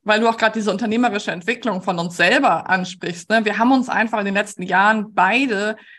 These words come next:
extrem weiterentwickelt. Ähm, erstmal aus uns selber heraus, durch ganz viel Begleitung, die wir uns selber zur Seite geholt haben, durch unsere Kundinnen und Kunden. Und, ähm,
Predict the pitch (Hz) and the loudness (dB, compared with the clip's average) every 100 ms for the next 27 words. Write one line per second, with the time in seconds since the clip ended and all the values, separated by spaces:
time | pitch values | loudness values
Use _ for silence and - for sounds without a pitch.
0 | _ 202 214 - - - 233 254 302 240 | _ -2 -2 -8 -10 -6 0 4 4 4
1 | 233 247 208 180 165 156 151 175 - 175 | 4 2 -2 -2 -6 -2 -4 -4 -4 -4
2 | 165 - - 196 190 185 - 190 185 185 | -6 -6 -2 -2 0 -2 2 0 0 -4
3 | - 226 294 254 220 202 208 208 190 185 | 2 4 6 4 4 2 2 0 -4 -4
4 | - 208 233 247 226 196 185 202 226 226 | -2 0 0 0 -2 -2 2 4 4 2
5 | 202 190 190 190 214 247 220 220 196 202 | -4 -6 -6 -2 0 2 2 0 0 0
6 | 214 202 190 196 208 208 196 190 196 - | 0 -6 -4 -4 -2 0 0 0 -4 -10
7 | - 202 - 202 247 196 - 240 294 247 | 0 2 2 2 0 0 0 2 2 2
8 | 208 185 190 240 262 247 196 190 196 - | -2 -6 -4 0 0 0 -4 -4 -8 -20
9 | - - - 196 202 196 - | -20 -10 0 2 2 -4 -8